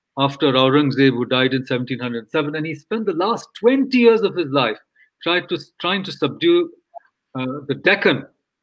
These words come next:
and died at Aurangabad in, in the Bibi Ka Maqbara, which he wanted to be even greater than, uh, the, the Taj Mahal, but unfortunately ran out of money.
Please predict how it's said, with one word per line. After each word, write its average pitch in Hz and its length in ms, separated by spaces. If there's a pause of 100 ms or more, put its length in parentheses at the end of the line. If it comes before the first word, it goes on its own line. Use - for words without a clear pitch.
(120)
and 123 140
died 226 360
at 165 120
Aurangabad 123 720 (280)
in, 139 240
in 120 80
the 117 80
Bibi 143 340
Ka 143 160
Maqbara, 120 600 (380)
which 135 180
he 147 40
wanted 147 320
to 147 80
be 151 120
even 143 280
greater 143 480
than, 123 360 (500)
uh, 120 600
the, 117 360
the 120 120
Taj 127 280
Mahal, 117 340
but 113 140
unfortunately 131 600
ran 127 280
out 127 140
of 107 100
money. 123 460